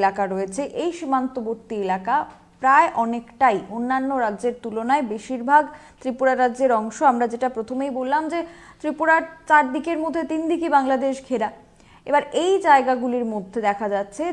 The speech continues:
যে বিভিন্ন জায়গা থেকে কখনো কখনো আবার নাইজেরিয়ান যুবক যুবতী, তাদেরকে আটক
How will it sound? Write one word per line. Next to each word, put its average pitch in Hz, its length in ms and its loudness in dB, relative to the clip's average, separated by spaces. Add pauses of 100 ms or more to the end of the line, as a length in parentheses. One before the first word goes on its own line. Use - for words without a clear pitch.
যে 285 80 0 (720)
বিভিন্ন 349 440 0 (180)
জায়গা 220 260 2 (100)
থেকে 214 220 -6 (120)
কখনো 302 240 0 (100)
কখনো 294 320 0
আবার 294 180 2 (120)
নাইজেরিয়ান 277 580 -2 (100)
যুবক 277 360 2 (360)
যুবতী, 269 400 -2 (180)
তাদেরকে 294 460 0 (320)
আটক 277 200 -4